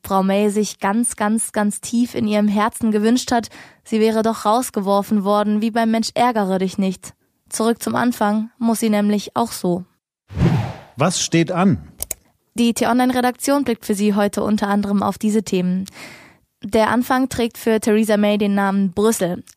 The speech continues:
Speaker 1: Dort treffen sich nämlich heute Nachmittag die E-U-Staats- und Regierungschefs zum letzten Gipfel des Jahres. Auf der Agenda stehen die Finanzplanung für das nächste Jahrzehnt,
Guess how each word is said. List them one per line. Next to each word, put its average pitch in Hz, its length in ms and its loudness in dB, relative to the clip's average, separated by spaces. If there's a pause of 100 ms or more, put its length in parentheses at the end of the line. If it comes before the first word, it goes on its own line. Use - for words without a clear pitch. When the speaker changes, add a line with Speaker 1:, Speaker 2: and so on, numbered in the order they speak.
(120)
Speaker 1:
Dort 240 200 2
treffen 226 280 0
sich 190 180 -4
nämlich 196 320 0
heute 208 180 0
Nachmittag 208 640 -2
die 226 300 0
E-U-Staats- 220 680 0
und 214 300 0
Regierungschefs 208 920 -2
zum 196 200 0
letzten 208 320 0
Gipfel 202 300 -2
des 190 160 -2
Jahres. 196 480 -2 (400)
Auf 208 240 -2
der 208 160 0
Agenda 233 420 2
stehen 214 400 0
die 202 160 0
Finanzplanung 240 840 0
für 220 120 -6
das 196 160 -2
nächste 240 260 -2
Jahrzehnt, 285 540 -2